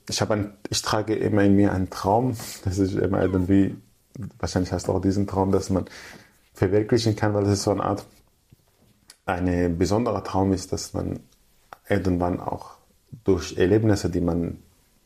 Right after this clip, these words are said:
man begeht oder durch Begegnungen mit den Menschen oder irgendetwas,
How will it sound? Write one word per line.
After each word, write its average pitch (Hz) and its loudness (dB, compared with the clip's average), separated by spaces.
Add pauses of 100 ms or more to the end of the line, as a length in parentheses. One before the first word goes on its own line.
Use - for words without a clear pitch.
(420)
man 85 -4
begeht 92 2
oder 82 0
durch 82 -6 (1080)
Begegnungen 95 2
mit 82 0
den 82 0
Menschen 85 0
oder 80 -2
irgendetwas, 85 -4